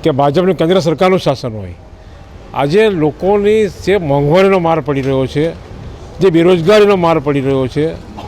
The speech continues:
જે રીતે, અ, અનાજ, તેલ, ખાંડ, ગોળ સહિત શાકભાજીના ભાવો વધી રહ્યા છે,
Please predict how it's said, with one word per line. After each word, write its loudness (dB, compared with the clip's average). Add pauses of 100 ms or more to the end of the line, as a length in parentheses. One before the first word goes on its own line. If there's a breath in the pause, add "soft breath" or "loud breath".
(480)
જે 4
રીતે, 2
અ, -4 (360)
અનાજ, 2 (300)
તેલ, 2 (240)
ખાંડ, 0 (220)
ગોળ 2 (380)
સહિત 2
શાકભાજીના 2
ભાવો 2
વધી 2
રહ્યા 4
છે, -2